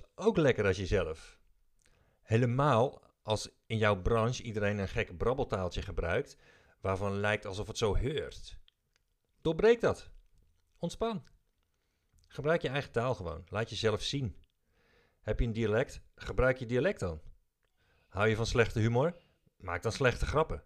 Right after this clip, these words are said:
En gedraag je niet als een robot. Zeg niet wat iedereen zegt. En dan kunnen je klanten ook lekker ontspannen.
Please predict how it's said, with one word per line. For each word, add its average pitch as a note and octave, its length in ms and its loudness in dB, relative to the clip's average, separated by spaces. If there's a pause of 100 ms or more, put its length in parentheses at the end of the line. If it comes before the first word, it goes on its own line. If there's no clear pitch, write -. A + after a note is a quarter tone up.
(920)
En B2 120 -6
gedraag C#3 320 0
je C#3 60 -2
niet D#3+ 180 2
als C#3 140 2
een B2 100 0
robot. B2+ 520 -2 (260)
Zeg - 240 -2
niet D3+ 140 0
wat C#3 140 -6
iedereen A2 340 0
zegt. C3 440 -4 (420)
En C3 100 -6
dan C#3+ 100 -2
kunnen E3+ 200 0
je D#3+ 60 2
klanten F3+ 300 0
ook G3 80 -2
lekker A#2+ 240 2
ontspannen. D#2+ 480 -6